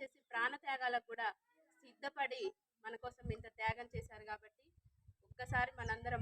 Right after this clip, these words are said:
మర్చిపోకుండా అమ్మగారి జయంతిని గుర్తు చేసుకోవడం జరుగుతుంది. అలాగే మన దేశం ఇంకా ఇంత దరిద్రంగా ఎందుకు ఉంటుందంటే ఇంకా మనం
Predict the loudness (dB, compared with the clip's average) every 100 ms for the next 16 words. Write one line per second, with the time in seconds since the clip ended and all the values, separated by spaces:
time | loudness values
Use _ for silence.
0 | 0 -4 -4 -8 -10 -6 -6 -4 -4 -4
1 | -4 -10 -10 -12 -18 -16 -14 -14 -16 -12
2 | -12 -12 -20 -10 -4 0 0 -2 -2 0
3 | -2 -6 -16 -20 _ _ _ _ _ -6
4 | 0 2 0 -2 2 4 4 0 _ _
5 | 0 2 2 -2 -4 -10 -12 -2 0 0
6 | -6 -2 0 2 2 4 4 4 2 -6
7 | -12 -12 -8 -4 -2 0 -2 0 2 2
8 | 0 -2 2 4 8 8